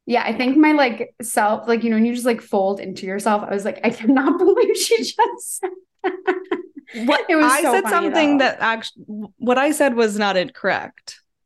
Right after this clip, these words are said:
Speaker 1: I didn't say it was incorrect.
Speaker 2: Obs-,
Speaker 1: I just,
Speaker 2: obscure is not a
Speaker 1: I
Speaker 2: bad
Speaker 1: just couldn't,
Speaker 2: word.
Speaker 1: I just couldn't believe you said it to his face. <laughs>
Speaker 2: Obscure is not a bad word. Obscure means something that not many people know about,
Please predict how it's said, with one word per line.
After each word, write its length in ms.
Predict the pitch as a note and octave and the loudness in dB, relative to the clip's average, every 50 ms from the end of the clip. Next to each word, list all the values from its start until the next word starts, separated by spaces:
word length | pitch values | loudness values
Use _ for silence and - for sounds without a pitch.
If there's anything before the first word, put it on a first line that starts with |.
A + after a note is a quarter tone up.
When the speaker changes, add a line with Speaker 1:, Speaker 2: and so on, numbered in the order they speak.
| _ _ _ _ _ _ - | _ _ _ _ _ _ -10
Speaker 1:
I 60 | A3+ | -10
didn't 240 | G#3+ - G#3 - C4+ | -8 -8 -2 -2 -2
say 180 | - - D4+ - | -2 0 -2 2
it 40 | D4+ | 2
was 160 | D4 - - | 0 2 2
incorrect. 640 | D#4 D4+ - - D#4+ - - - F4 F4 E4 D4+ B3 | 0 0 0 0 -4 -6 -4 -2 -2 0 0 0 -2
Speaker 2:
Obs-, 280 | B3+ B3+ B3+ - - A#4+ - - | -4 -2 -2 -2 -2 0 0 0
Speaker 1:
I 60 | C4+ | 0
just, 80 | B3 | 0
Speaker 2:
obscure 340 | F#4+ - - C4+ C4+ F4 A4 - E4+ G4 | 0 0 0 -2 0 0 0 0 0 0
is 80 | E4+ D4 | 0 2
not 240 | C#4 A#3 A3+ B3 | 2 2 2 2
a 40 | B3 | 0
Speaker 1:
I 20 | A#3+ | 0
Speaker 2:
bad 180 | D4 D#4 - | 2 2 2
Speaker 1:
just 140 | A#3 A#3+ - | 2 2 2
couldn't, 140 | F#3+ A3 A3+ | 2 2 2
Speaker 2:
word. 240 | F#3+ D#3+ C3+ B2 - _ _ _ _ _ - - - | 2 2 0 -2 -8 _ _ _ _ _ -20 -8 -4
Speaker 1:
I 60 | - D#4 | -2 -2
just 160 | D#4+ D#4 - | -2 0 0
couldn't 140 | G#4 F#4+ F4+ | 2 2 4
believe 140 | F#4 D#4 | 4 6
you 80 | D4+ D4+ | 4 4
said 200 | - D4+ B3 A3+ | 4 2 0 0
it 20 | |
to 100 | G#3+ A3 | 0 -4
his 140 | F#3 - - | -4 -4 -8
face. 500 | - - C#4 - - - - - - - - - _ - - - - - - _ _ | -4 -4 -4 -4 -2 -2 -2 -2 -2 -4 -8 -10 _ -20 -20 -20 -20 -20 -20 _ _
<laughs> 460 | _ _ _ _ _ - - C#3+ - G4 | _ _ _ _ _ -20 -8 -2 0 0
Speaker 2:
Obscure 500 | B3 A3+ B3 F#4+ - - A3 A3 A#3 B3 | 0 2 2 0 2 2 2 2 2 2
is 220 | - F4 D4+ C#4+ | 0 -2 0 2
not 180 | C4 G3 F#3 G3+ | 2 2 2 0
a 60 | G3+ | 0
bad 300 | F#3+ G3 E3+ D#3+ - D3+ | 0 -2 -2 -2 -2 -2
word. 400 | E3+ F3+ D#3 G#2 G2 F2 - - | -2 0 0 0 -2 -4 -6 -6
Obscure 420 | D#3 F#3 F#3+ - - - G3 G#3 A3 | -8 -8 -8 -8 -4 -2 0 0 2
means 380 | A3+ A3+ A3+ A#3+ G#3+ G#3 G#3 | 2 2 0 0 -2 -2 -6
something 380 | - G#3+ G3 G3 G3+ G3 F#3+ F#3+ | -6 -6 -4 -2 -4 -4 -2 -2
that 100 | F3+ - | -2 -2
not 240 | F3 D#3+ - - - | -2 -2 -2 -2 -4
many 200 | F3+ F3+ F3 E3 | -4 -4 -6 -6
people 280 | F#3 F#3 F#3 E3 E3 | -8 -6 -2 -2 -2
know 220 | E3 D#3 D#3 D3+ D3+ | 0 0 0 0 0
about, 340 | - F#2 C#2+ A1+ A#1+ - | 0 -2 -2 -2 -4 -6